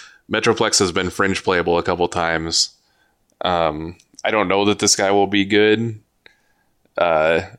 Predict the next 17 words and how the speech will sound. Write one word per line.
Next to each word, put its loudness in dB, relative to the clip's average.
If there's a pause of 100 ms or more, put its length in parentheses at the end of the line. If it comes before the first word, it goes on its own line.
we're, 2
we're 2
in 2
a 2
situation 2
where, 4
like, 2
one 2
tall 2
is 2 (1200)
a -10
part -2
of 2
the 4
meta, 0
I 0
guess, 2